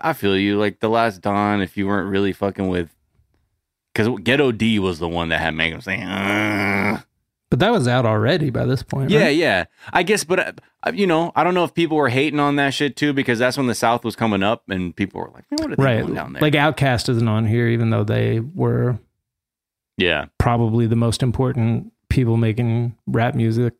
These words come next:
Speaker 2: at that time, with the possible exception of Lauryn Hill, even though she wasn't actively making, but she
Speaker 1: Where's
Speaker 2: just dropped
Speaker 1: Wyclef?
Speaker 2: Right.
Speaker 1: <laughs> If you're not gonna, I mean, not that he really needs to be,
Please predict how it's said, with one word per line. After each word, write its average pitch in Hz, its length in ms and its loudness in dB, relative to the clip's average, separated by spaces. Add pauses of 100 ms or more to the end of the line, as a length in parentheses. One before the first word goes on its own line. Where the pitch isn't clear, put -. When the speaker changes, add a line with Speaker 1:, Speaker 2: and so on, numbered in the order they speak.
(120)
Speaker 2:
at 131 180 0
that 113 180 -2
time, 120 300 0
with 117 140 -2
the 156 80 -6
possible 131 400 0
exception 139 400 -2
of 127 60 0
Lauryn 117 280 2
Hill, 120 300 2
even 123 180 -2
though 127 120 0
she 135 160 -2
wasn't 117 300 0
actively 117 580 -2
making, 120 480 -2
but 127 180 -2
she 190 60 2
Speaker 1:
Where's 170 180 4
Speaker 2:
just 113 160 2
dropped 117 300 4
Speaker 1:
Wyclef? 123 560 -2 (840)
Speaker 2:
Right. 131 500 2
Speaker 1:
<laughs> - 60 -2
If - 180 -2
you're 349 120 0
not 170 280 0
gonna, 170 180 2
I 143 40 4
mean, 139 220 2
not 131 180 0
that 110 140 2
he 107 240 2
really 101 220 2
needs 92 180 0
to 95 60 -10
be, 90 120 -2